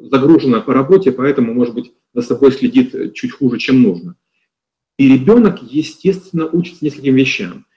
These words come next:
Первое, он понимает, что если есть оправдание, может чего-то не делать.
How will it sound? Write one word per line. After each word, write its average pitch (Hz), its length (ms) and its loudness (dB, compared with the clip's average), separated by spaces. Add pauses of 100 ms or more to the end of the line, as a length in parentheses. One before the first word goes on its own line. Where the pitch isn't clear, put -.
(180)
Первое, 139 360 2
он 131 200 -2
понимает, 143 520 -2
что - 160 -10
если 135 280 -4
есть 131 220 -2
оправдание, 131 640 0
может 117 240 0
чего-то 107 220 -2
не 98 120 0
делать. 90 380 0